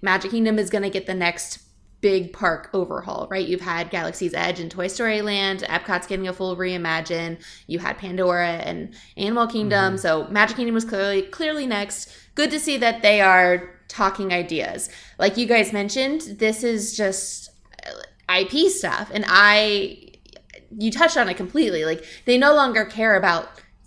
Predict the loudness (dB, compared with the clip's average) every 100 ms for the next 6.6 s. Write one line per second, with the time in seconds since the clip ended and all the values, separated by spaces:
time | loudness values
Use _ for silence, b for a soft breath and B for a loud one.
0 | -18 -18 -4 0 0 0 -6 -4 -2 -2
1 | -6 -8 -8 -10 b b -4 -4 -2 -4
2 | -4 0 2 2 0 -12 -8 -4 -4 -8
3 | -10 2 4 6 4 2 0 B B B
4 | -4 -2 -2 -6 -6 0 0 0 -4 -2
5 | 0 -2 -6 -2 -2 -2 -4 -6 -6 -10
6 | -8 -10 -8 -6 -6